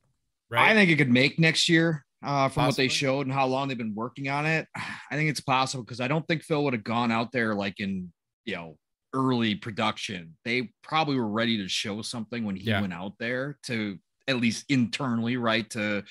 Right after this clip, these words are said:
Speaker 2: to, uh, big, uh, higher ups and that kind of stuff to sell their game. So I, I, I definitely think it could probably make next year.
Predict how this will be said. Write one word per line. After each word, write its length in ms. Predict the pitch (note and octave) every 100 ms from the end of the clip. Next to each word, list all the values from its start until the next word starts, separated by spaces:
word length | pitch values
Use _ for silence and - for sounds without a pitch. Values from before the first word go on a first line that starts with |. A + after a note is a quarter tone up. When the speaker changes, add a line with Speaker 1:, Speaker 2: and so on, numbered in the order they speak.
| - - _
Speaker 2:
to, 340 | C#3+ B2 A2+ G2+
uh, 300 | A2 G#2+ G2+ F#2+ - _ _ _ A2+ -
big, 240 | C3+ G#2+
uh, 220 | A2+ G#2
higher 320 | G2+ B2 G#2+ G#2
ups 240 | A2 -
and 80 | B2+
that 140 | A#2
kind 180 | C#3 C3
of 60 | B2
stuff 300 | - C3+ -
to 100 | A2
sell 280 | - A2+ A2
their 120 | A2
game. 460 | G2+ G2+ G#2+ C3 - - _
So 220 | - D3+ C#3
I, 140 | C3 C#3
I, 140 | A#2 - _
I 160 | B2+ C#3+
definitely 460 | B2 D3 C3+ C3 A#2
think 160 | A#2
it 100 | G#2
could 140 | A2 -
probably 500 | A2 G#2 G2 F#2+ F2+
make 260 | F#2 F#2 -
next 320 | F2+ F2 -
year. 280 | G2 F#2 F2+